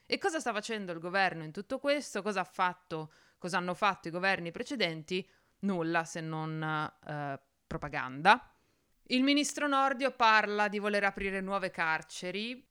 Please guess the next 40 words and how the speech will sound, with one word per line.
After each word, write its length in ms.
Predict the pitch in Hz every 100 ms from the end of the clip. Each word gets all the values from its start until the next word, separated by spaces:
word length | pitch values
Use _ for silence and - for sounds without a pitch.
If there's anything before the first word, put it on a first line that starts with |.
| _
quindi 260 | 185 170
nuovi 300 | 170 185 180
spazi, 800 | 170 - 180 143 - - 202 226
ma 160 | 220 214
senza 340 | - 175 156
cambiare 280 | 151 151 139
il 60 | 135
sistema. 580 | - - - 131 135
E 60 | 143
quindi, 220 | - 175
come 220 | 165 170
dice 200 | 170 185
anche 160 | 180 160
l'associazione 640 | 165 - 170 180 - 185
Antigone, 480 | 190 214 214 175 180
forse 600 | 180 202 185 180 - 196
invece 760 | 196 202 180 180 175 - 190 185
sarebbe 300 | - 151 170
il 60 |
caso 280 | 170 147 151
di 100 | 156
investire 400 | 151 151 - 160
quei 120 | 151
soldi 460 | 160 165 147 147 151
anche 320 | 131 143 143
in 180 | 135 135
personale 440 | 143 - 143 139
sanitario, 500 | 139 143 156 156 147
educato-, 420 | 139 139 143 160 -
eh, 100 | 160
educatrici, 640 | 147 151 165 185 175 -
educatori, 680 | 151 147 165 190 185 170 165 - _
persone 340 | 190 220 214
che 100 | 190
possano 340 | 180 - 190
rendere 340 | 180 190 180 175
più 160 | 175
dignitosa 560 | 175 180 185 170 185 175
la 120 | 165
permanenza 920 | 160 165 156 160 165 160 147 - 147